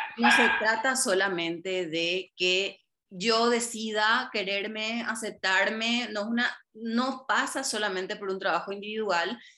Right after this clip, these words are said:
sino que necesariamente es algo que la comunidad o que al-,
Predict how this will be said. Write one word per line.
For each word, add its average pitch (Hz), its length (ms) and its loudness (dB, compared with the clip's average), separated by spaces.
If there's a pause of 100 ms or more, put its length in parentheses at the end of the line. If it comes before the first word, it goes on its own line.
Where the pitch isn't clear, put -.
(140)
sino 226 380 -4
que 233 280 -2
necesariamente 233 1200 -2
es 415 220 -6
algo 190 720 -2
que 196 400 0
la 185 540 0 (200)
comunidad 208 720 0
o 196 100 -4
que 214 300 -4
al-, 190 280 -2